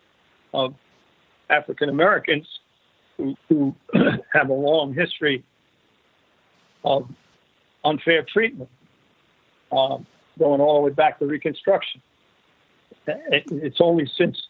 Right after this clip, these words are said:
nineteen fifty-seven and Brown versus Board of Education that, that we have equality, if you will.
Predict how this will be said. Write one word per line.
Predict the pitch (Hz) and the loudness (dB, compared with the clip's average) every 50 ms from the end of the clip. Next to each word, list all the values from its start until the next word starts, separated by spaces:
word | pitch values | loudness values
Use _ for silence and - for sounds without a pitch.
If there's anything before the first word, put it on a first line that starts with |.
| _ _ _ _ _ _ _ _ _ _ _ _ - | _ _ _ _ _ _ _ _ _ _ _ _ -2
nineteen | 165 160 160 - - 170 170 196 180 - | 0 0 0 0 -2 -4 -4 -4 -4 -2
fifty-seven | - 165 165 - 151 131 - - 175 175 180 180 156 151 | -2 -2 -2 -2 -6 -4 0 0 2 2 2 0 -2 -2
and | 139 139 135 | -4 -4 -4
Brown | 147 151 151 151 147 139 | 0 0 0 0 0 0
versus | 156 151 135 - - - | 0 0 0 -2 -8 -10
Board | - - 160 165 160 | -2 0 0 2 2
of | 143 | 2
Education | 165 156 135 143 135 - - 170 180 180 - - 156 147 143 | 0 0 0 -4 -4 0 2 2 2 2 0 -4 -6 -4 -2
that, | 147 147 147 - _ _ _ _ _ _ _ _ _ _ _ _ _ _ _ - | -2 -4 -4 -8 _ _ _ _ _ _ _ _ _ _ _ _ _ _ _ -2
that | 160 175 165 | 0 0 2
we | 151 156 143 | 0 0 2
have | 131 160 165 151 170 - - - _ _ _ _ _ _ _ _ _ _ _ _ _ _ _ _ _ _ - | 2 2 2 2 0 -2 -6 -16 _ _ _ _ _ _ _ _ _ _ _ _ _ _ _ _ _ _ -2
equality, | 160 156 - - - 202 208 254 254 214 165 139 127 120 - - | -2 -2 0 0 2 2 2 4 2 2 0 0 -4 -8 -8 -8
if | 151 143 - - | -10 -8 -8 -8
you | 143 131 | -8 -6
will. | 139 135 120 120 | -4 -6 -6 -6